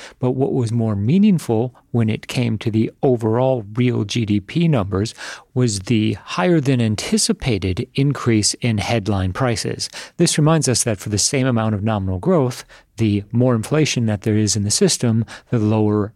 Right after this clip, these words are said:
real G D P ultimately is. Diving a bit deeper into the details of the report, we saw a drop in goods spending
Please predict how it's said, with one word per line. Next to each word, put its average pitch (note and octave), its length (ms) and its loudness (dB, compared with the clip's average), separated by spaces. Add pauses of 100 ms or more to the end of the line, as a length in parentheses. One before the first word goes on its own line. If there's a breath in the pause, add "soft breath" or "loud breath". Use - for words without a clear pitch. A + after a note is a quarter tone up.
real G#2 360 0
G G2+ 220 -2
D G2+ 180 -2
P B2 420 2 (140)
ultimately G2 640 -2
is. A2 360 -2 (560 loud breath)
Diving C#3 320 2
a A#2 60 2
bit G#3 300 -2
deeper A2+ 340 2
into G#2 180 0
the G2+ 100 2 (120)
details G2 480 -2
of G2+ 80 -4
the F#2 80 -2
report, G#2+ 540 -2 (340 loud breath)
we F#3 80 0
saw - 160 2
a - 140 -2
drop C#3+ 360 0
in F3 140 0
goods A2+ 260 0
spending G2 540 -2